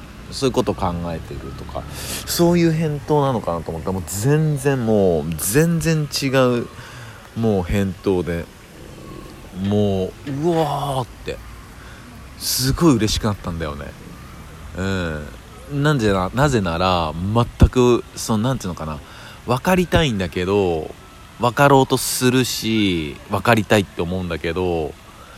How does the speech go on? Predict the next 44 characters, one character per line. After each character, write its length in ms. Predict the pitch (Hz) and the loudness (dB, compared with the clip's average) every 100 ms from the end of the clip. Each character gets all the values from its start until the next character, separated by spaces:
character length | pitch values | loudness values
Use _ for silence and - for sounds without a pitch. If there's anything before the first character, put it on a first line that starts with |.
| - - - | -20 -16 2
全 160 | 131 | 4
然 120 | 113 | 6
わ 100 | 127 | 4
か 160 | 107 120 | 4 2
ん-、 120 | 110 95 | 2 -2
な-、 140 | 107 | -2
な 180 | 117 120 | 0 0
ん 60 | 131 | -2
て 100 | 101 | -2
い 20 | |
う 40 | |
ん 20 | 90 | 0
だ 100 | 80 | 0
ろ 200 | 78 69 - | -2 -6 -8
う。 60 | |
う 360 | 82 90 85 65 | -6 -4 -4 -6
ー、 60 | - - | -10 -4
あ、 100 | 147 | 0
そ 240 | - - | 2 2
う 60 | 95 | -2
き 100 | - | -2
た 140 | 135 | 0
み 120 | 110 90 | 0 -2
た 140 | 82 | -6
い 60 | 80 | -6
な。 100 | 78 - - - - - - - - - - - | -8 -16 -20 -20 -20 -20 -20 -20 -20 -20 -20 -12
絵 160 | 117 156 | -6 -2
を 80 | 151 | -2
描 160 | 110 | -2
く 140 | 92 - | -4 -6
と 140 | 101 | -8
き 100 | 80 | -6
に、 480 | 76 85 92 90 80 67 90 - - - - - - - - | -6 -4 -2 -2 -4 -8 -12 -16 -20 -20 -20 -20 -20 -20 -10
余 120 | 92 95 | -6 -4
白 520 | - 170 - 175 160 - - - | -2 -2 -2 -2 -2 -4 -14 -2
ど 140 | 175 | -2
こ 220 | - 156 | 2 2
残 320 | 107 95 - | 2 0 -2
そ 240 | 95 - 101 | -4 0 0
う 80 | 73 | -2
か 180 | - | -8
っ 40 | 76 | -12
て 260 | - - | -14 -14
考 220 | 65 - | -14 -10